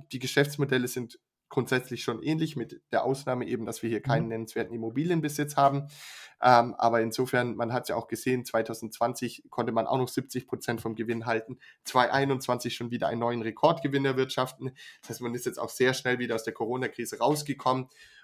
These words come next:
Speaker 1: und hat in der Corona-Krise selber die Dividende auch weiter erhöht.
Speaker 2: Mhm.
Speaker 1: Allerdings war dann in dem Jahr die Ausschüttungsquote etwas über hundert Prozent. In normalen Jahren liegt die
Speaker 2: Mhm.
Speaker 1: Ausschüttungsquote bei, sag ich mal, siebzig bis achtzig Prozent. Das heißt,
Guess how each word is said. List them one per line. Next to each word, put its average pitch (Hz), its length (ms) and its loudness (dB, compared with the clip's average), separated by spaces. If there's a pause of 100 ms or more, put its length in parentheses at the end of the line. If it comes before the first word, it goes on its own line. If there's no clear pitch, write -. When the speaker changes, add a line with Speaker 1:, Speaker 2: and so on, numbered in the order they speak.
Speaker 1:
und 123 160 -4
hat 123 240 6
in 190 120 4
der 180 120 6
Corona-Krise 135 640 2
selber 131 300 2
die 117 140 -10
Dividende 120 480 -4
auch 113 200 -2
weiter 113 260 0
erhöht. - 480 4
Speaker 2:
Mhm. 131 300 -6
Speaker 1:
Allerdings 127 580 2
war 131 140 6
dann 131 180 0
in 127 140 0
dem 143 200 2
Jahr 147 200 4
die 131 240 -2
Ausschüttungsquote 127 840 -2
etwas - 320 -4
über 131 380 -8
hundert 240 320 4
Prozent. 202 440 0 (320)
In 139 120 -2
normalen 123 500 2
Jahren 131 240 0
liegt 123 200 -6
die - 40 2
Speaker 2:
Mhm. - 60 2
Speaker 1:
Ausschüttungsquote 131 720 -4
bei, 110 160 0
sag 110 180 -4
ich 113 100 -14
mal, 113 120 -4
siebzig - 400 -10
bis - 140 -12
achtzig 143 380 -4
Prozent. - 360 -8
Das - 100 -10
heißt, 143 260 2